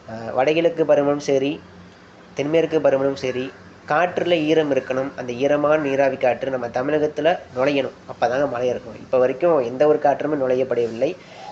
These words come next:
தென்மேற்கு பருவம் நம்ம பார்த்துக்கிட்டு இருக்கோம், ஒவ்வொரு, ஒவ்வொரு ஆண்டும் நம்ம பார்த்துக்கிட்டு இருக்கோம். தென்மேற்கு பருவமழை பெய்யும் பெய்யும் நம்ம எதிர்பார்த்துட்டு இருக்கோம். தென்மேற்கு பருவமழை கொஞ்சம் ஏமாற்றுறது.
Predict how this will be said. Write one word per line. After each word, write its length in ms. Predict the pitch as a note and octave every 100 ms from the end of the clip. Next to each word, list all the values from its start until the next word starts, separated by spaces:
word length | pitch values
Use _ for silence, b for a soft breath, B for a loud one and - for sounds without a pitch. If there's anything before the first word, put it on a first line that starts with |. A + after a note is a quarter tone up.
| B
தென்மேற்கு 420 | - C#3+ E3 E3+
பருவம் 260 | E3 E3 F#3
நம்ம 220 | F3 D#3+
பார்த்துக்கிட்டு 200 | D#3+ D#3+
இருக்கோம், 280 | D3 C#3+ D3+
ஒவ்வொரு, 520 | C#3 C3+ C#3+ C#3+ C3+
ஒவ்வொரு 280 | B2+ C3 C#3+
ஆண்டும் 240 | C#3 D3
நம்ம 180 | C#3 B2+
பார்த்துக்கிட்டு 220 | B2 B2+
இருக்கோம். 260 | A#2 A#2 B2
தென்மேற்கு 400 | B2 C3 C3+ C3+
பருவமழை 340 | B2+ B2 B2
பெய்யும் 240 | A#2 B2+ B2+
பெய்யும் 180 | C3+ C#3
நம்ம 140 | B2+
எதிர்பார்த்துட்டு 420 | A#2 A#2 B2 A#2+
இருக்கோம். 240 | - A#2 A#2
தென்மேற்கு 400 | B2 C#3+ C#3+ C#3+
பருவமழை 340 | D3+ D3 D#3
கொஞ்சம் 220 | D3+ C3
ஏமாற்றுறது. 580 | B2+ C3+ B2 A#2 A2+ A#2+